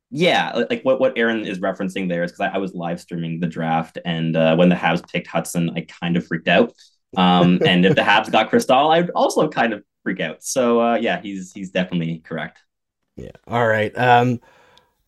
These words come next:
Speaker 2: let's, let's cut it there 'cause I'm tired. <clears throat> And, uh, it's a late game, and I've gotta get up when the kids get up
Speaker 1: <laughs>
Speaker 2: tomorrow morning. <clears throat> Sorry.
Speaker 1: Fun stuff.
Speaker 2: But before we close it out, <clears throat> Trizak says that Anderson is to N H L G Ms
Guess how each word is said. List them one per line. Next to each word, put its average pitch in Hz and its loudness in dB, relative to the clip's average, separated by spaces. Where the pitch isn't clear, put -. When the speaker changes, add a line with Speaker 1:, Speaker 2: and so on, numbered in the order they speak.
Speaker 2:
let's, 185 2
let's 180 4
cut 220 6
it 170 2
there 147 6
'cause 131 2
I'm 127 0
tired. 170 4
<clears throat> 175 4
And, 131 2
uh, 110 2
it's 120 -4
a 120 2
late 135 2
game, 160 4
and - -10
I've 113 -2
gotta 123 2
get 117 2
up 135 4
when 123 2
the 120 2
kids 147 4
get 156 8
up 151 4
Speaker 1:
<laughs> - -2
Speaker 2:
tomorrow 147 6
morning. 143 4
<clears throat> - -6
Sorry. 233 6
Speaker 1:
Fun 120 6
stuff. 95 2
Speaker 2:
But 156 0
before 131 6
we 160 6
close 151 4
it 127 2
out, 107 2
<clears throat> - -20
Trizak 156 4
says 123 6
that 127 -4
Anderson 160 6
is 139 4
to - 0
N 123 2
H 127 0
L 113 2
G 107 -4
Ms 104 -4